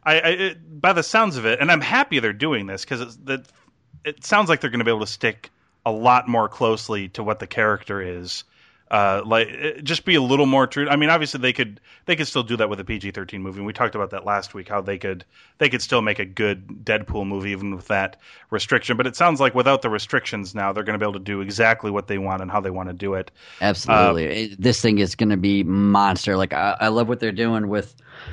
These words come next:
Speaker 2: uh, it, with the way they're, they're rolling out all this stuff. I mean, you know, obviously, like, a lot of stuff can't be helped with the set photos that have leaked,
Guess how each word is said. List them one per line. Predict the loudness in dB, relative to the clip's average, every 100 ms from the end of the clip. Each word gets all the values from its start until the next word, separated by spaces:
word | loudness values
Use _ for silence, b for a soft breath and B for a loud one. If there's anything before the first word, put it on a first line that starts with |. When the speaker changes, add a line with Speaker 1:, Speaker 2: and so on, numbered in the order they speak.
| 0
Speaker 2:
uh, | 4 6 6 4 0 -10 _ _ _ _ _ _ _ _ -20 _ 4
it, | 6 6 2 0
with | 2 4
the |
way | 4 2
they're, | 0
they're | -4 -4
rolling | -2 -2 -2 -2
out | -2
all | -4
this | -6 -6
stuff. | -4 -4
I | -4
mean, | -4
you | -2
know, | 0 2
obviously, | 2 2 0 0 2
like, | -2 -2
a |
lot | 0 0
of |
stuff | -2 -2
can't | -2 -4
be | -2
helped | -2 -2 -4
with | -4 -4 -4
the | -6
set | 0 2 2
photos | 2 2
that | 2
have | 2
leaked, | 2 2 0